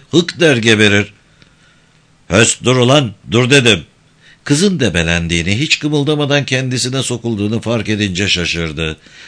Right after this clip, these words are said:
Bu şaşkınlıkla ne yaptığını pek de bilmeden yanağını öptü. Bekledi, bir daha öptü. Fadik kınaya benzeyen tatlı bir şey kokuyordu.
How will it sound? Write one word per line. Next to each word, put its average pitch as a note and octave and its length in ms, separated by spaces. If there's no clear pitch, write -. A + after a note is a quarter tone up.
Bu F#3+ 160
şaşkınlıkla D3+ 800
ne D3+ 160
yaptığını F#2+ 520
pek C#3+ 260
de A#2+ 160
bilmeden F#2+ 480
yanağını F#2+ 680
öptü. D#2 440
Bekledi, E2 680
bir C#3+ 280
daha E2+ 240
öptü. D#2 480
Fadik - 360
kınaya D#3+ 460
benzeyen F2 500
tatlı C#3 380
bir D3+ 140
şey D3 220
kokuyordu. F2+ 800